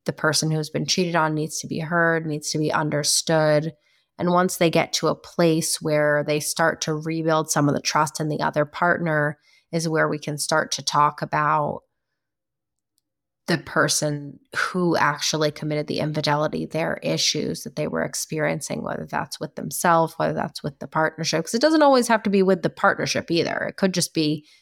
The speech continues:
"I lost myself," and it might not have anything to do with their spouse or long-term partner, right? Like, it, you know, but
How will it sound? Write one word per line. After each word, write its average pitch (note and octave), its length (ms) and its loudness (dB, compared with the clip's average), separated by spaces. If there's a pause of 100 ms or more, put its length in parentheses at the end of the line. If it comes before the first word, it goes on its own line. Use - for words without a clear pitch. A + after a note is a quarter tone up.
(120)
"I E3+ 100 2
lost E3 480 2
myself," D3+ 720 2
and D#3 100 -2
it - 60 0
might E3+ 240 2
not E3+ 200 2
have D#3+ 240 -2
anything D#3 460 -4
to - 140 -8
do D#3+ 500 4
with - 180 -4 (300)
their B2 160 2
spouse - 500 0
or D#3 80 0
long-term D3 480 -2
partner, - 600 -6 (400)
right? D#3 260 -2
Like, - 320 -2 (480)
it, - 240 -12 (280)
you D3+ 180 -2
know, D3 260 0
but F3 280 2